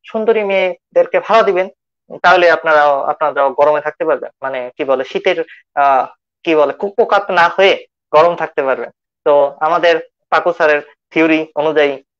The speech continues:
আপনারা গরম থাকার জন্য একটা formula পেয়ে গেলেন, পাশে সুন্দরী মেয়েদের পাশে থাকবেন, তাহলে গরম feel হবে। Very good। কিন্তু পদার্থবিজ্ঞান অনুযায়ী এইরকম ব্যাখ্যা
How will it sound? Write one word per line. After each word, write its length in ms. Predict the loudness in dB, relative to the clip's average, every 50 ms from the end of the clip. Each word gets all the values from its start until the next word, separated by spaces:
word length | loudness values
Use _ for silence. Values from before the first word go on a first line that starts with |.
| _ _ -6
আপনারা 360 | -4 -2 -2 0 2 2 2
গরম 260 | 2 2 2 2 0
থাকার 280 | -2 -2 0 0 0 0
জন্য 160 | -2 -2 -2
একটা 300 | -4 -4 -2 -4 -4 -4 -4 _
formula 320 | -4 -2 -2 0 0 0
পেয়ে 180 | 2 2 2 2
গেলেন, 260 | 2 2 0 -2 -4 -6 _ _ _ _ _ _
পাশে 340 | -4 -4 -4 -2 -2 -4 -4
সুন্দরী 420 | -4 -4 -6 -2 0 0 0 0 -2
মেয়েদের 320 | -4 -4 -4 -2 -4 -4 -6 -8 _
পাশে 340 | -8 -6 -4 -4 -4 -4 -4
থাকবেন, 480 | -4 -4 -4 -4 -4 -4 -4 -4 -2
তাহলে 200 | -2 -2 -2 0
গরম 260 | 0 2 0 0 0
feel 180 | -4 -6 -6 -4
হবে। 200 | -4 -4 -4 -6 -10 _ _ _ _ _ _ _ _ _ _ -4
Very 160 | -2 -2 -2
good। 180 | -6 -8 -10 -12 -20 _ _ _ _ _ _ _ -2
কিন্তু 360 | -2 0 2 2 0 0 0 2
পদার্থবিজ্ঞান 540 | 2 2 2 2 0 0 0 0 0 0
অনুযায়ী 320 | -2 0 0 0 0 0 -2 -6 _ _ _ -4
এইরকম 420 | 0 2 2 2 2 0 0 0
ব্যাখ্যা 300 | 0 0 0 0 -2 -4